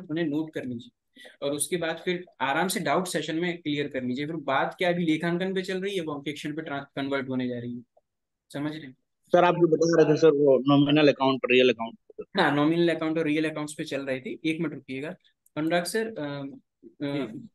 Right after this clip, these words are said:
Speaker 1: वो अजय सर भी जुड़े हुए हैं, तो अगर वो कुछ कहना चाहें तो उनके सामने हम क्या बोलें, तो आप थोड़ा सा इस चीज को देख लीजिए।
Speaker 3: अभी इनके डाउट्स हम सोच रहे हैं, अभी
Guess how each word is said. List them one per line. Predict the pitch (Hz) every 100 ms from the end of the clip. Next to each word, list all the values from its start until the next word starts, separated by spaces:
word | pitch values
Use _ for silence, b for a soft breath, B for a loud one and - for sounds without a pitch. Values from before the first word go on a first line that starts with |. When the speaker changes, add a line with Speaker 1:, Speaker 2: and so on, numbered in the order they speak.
| _ - _
Speaker 1:
वो | 147 151 147 - -
अजय | 135 165
सर | 170 165
भी | 170
जुड़े | 151 156
हुए | 160 151 151
हैं, | 151 190 _
तो | 151 143 139 113
अगर | 131 131 147
वो | 143 151
कुछ | 170 165
कहना | 151 135 151
चाहें | 147 143 147
तो | 147 147
उनके | 139 151
सामने | 147 135 143
हम | 139 135
क्या | 131 139
बोलें, | 135 127 143 170 _ _ _ _
तो | 147 135 127
आप | 131 135 -
थोड़ा | 135
सा | 131 139 131 - _ -
इस | 123
चीज | - 123
को | 139
देख | 123 127 -
लीजिए। | 127 143 - _ _ _ _ _ - 151 - _ - - - - - - - _ _ _ _ b b b b b _
Speaker 3:
अभी | 165 170 226
इनके | 220 240
डाउट्स | 196 160 175 208 -
हम | 208
सोच | 190 196
रहे | 208
हैं, | 208
अभी | 214 220 208 185